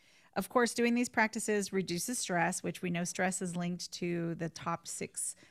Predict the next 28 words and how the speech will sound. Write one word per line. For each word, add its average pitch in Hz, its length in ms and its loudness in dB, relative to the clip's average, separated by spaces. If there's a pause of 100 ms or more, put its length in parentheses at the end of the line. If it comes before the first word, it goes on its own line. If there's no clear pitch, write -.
(280)
uh, 170 300 -2
killers 196 420 0
of 180 120 -6
people. 185 500 -4 (480)
Well, 170 80 -4
they 175 80 0
used 185 240 0
to 175 80 -4
be 151 200 0
the 190 140 -4
top 170 240 -2
six - 320 -6 (240)
killers 175 400 0
of 175 100 -6
people 165 460 -4
in 170 160 -4
the 160 80 -6
world, 160 460 -6 (420)
um, 165 360 -6 (1040)
are 185 180 0
all 180 160 2
linked 170 360 -2
to - 100 -4
stress. 170 580 0 (460)
And 185 160 4
mindfulness, 180 500 2
of 175 120 -8
course, 175 480 -2